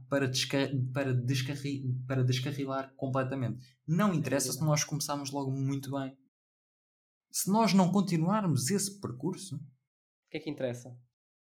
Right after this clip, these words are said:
Speaker 1: vamos acabar no mesmo ou pior. Quer dizer, e acho que foi isso, foi esse descuido, essa do, "Isto correu muito bem, isto agora vai correr sempre bem.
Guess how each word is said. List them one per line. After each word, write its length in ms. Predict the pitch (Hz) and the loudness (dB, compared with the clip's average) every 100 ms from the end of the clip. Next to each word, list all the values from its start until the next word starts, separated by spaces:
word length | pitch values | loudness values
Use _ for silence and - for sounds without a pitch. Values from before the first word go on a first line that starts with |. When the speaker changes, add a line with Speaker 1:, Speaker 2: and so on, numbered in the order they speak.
| _ | _
Speaker 1:
vamos 320 | 123 220 277 - | 4 6 6 4
acabar 300 | - 196 208 | 2 4 8
no 200 | 202 190 | 8 8
mesmo 300 | 180 - - | 4 2 -2
ou 100 | - | -2
pior. 240 | 202 220 127 - | -6 -8 -10 -8
Quer 80 | 131 | -4
dizer, 240 | 131 127 - - - _ | -4 -4 -10 -18 -20 _
e 140 | 127 170 | 0 2
acho 120 | 196 | 2
que 60 | - | 0
foi 120 | 240 | -2
isso, 240 | 214 - | -2 -2
foi 120 | - 151 | 0 0
esse 200 | 156 - | 0 -4
descuido, 480 | - - 208 220 | -10 -4 -4 -4
essa 320 | 185 156 - 139 | -2 -2 -2 -2
do, 360 | 143 139 127 127 - - - _ | 2 2 2 -2 -8 -14 -18 _
"Isto 160 | - - | -6 -6
correu 260 | - 196 170 | -2 -2 2
muito 300 | 214 175 175 | 2 2 -2
bem, 320 | 226 226 220 | -2 -2 -4
isto 180 | 214 196 | -4 -4
agora 260 | 196 190 | -2 -4
vai 120 | 185 185 | -4 -8
correr 180 | 180 | -6
sempre 240 | 170 160 135 | -6 -4 -6
bem. 360 | 123 104 95 | -6 -6 -6